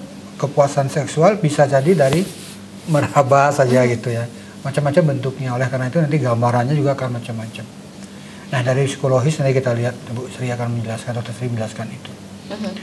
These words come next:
Speaker 1: Yang paling sering datang ke tempat kita adalah itu, keputihan itu. Kecuali kalau sudah terjadi penetrasi penis yang akan menyebabkan luka, maka beberapa kali kita mendapatkan ada perdarahan dari kemaluan anak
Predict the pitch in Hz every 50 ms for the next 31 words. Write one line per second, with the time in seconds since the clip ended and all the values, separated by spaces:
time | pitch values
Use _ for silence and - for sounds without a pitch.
0 | - - - - - 135 135 120 - 143 180 226 202 - 151 143 139 143 127 131
1 | 127 127 123 131 131 123 - 127 120 127 123 - 175 160 139 147 147 127 - 135
2 | 120 120 - - 117 - - 117 135 123 110 117 120 120 - - 117 - - -
3 | - - - - - - - 151 - - - 147 156 190 233 - 190 160 160 165
4 | 196 226 - - - - - - - 139 135 135 147 147 143 147 135 135 - -
5 | 127 127 127 123 131 - 131 131 127 131 131 123 123 127 123 - 127 120 123 135
6 | 156 151 151 147 135 131 127 - 113 135 135 139 131 131 131 131 123 117 123 120
7 | - 135 127 127 127 123 - - - 143 147 175 185 165 131 - 165 180 180 -
8 | - - - - - - - - - - - - - - - 120 123 127 127 127
9 | 123 127 123 131 127 151 156 151 143 139 135 120 120 117 123 117 - 139 135 127
10 | 123 117 - 113 110 110 117 113 110 113 - 107 117 117 113 110 113 120 131 156
11 | - - - - - - - 127 113 113 110 110 110 113 110 110 110 113 113 113
12 | -